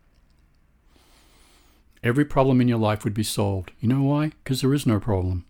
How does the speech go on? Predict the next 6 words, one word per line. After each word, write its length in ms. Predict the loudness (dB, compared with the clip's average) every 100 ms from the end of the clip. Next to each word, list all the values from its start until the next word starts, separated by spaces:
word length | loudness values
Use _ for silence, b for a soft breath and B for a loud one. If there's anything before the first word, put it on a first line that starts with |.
| _ _ _ _ _ _ _ _ _ _ _ _ _ _ _ _ _
How 100 | -4
could 200 | -2 0
there 80 | 0
be 120 | 2
a 60 | 0
problem? 420 | 0 -2 -2 -6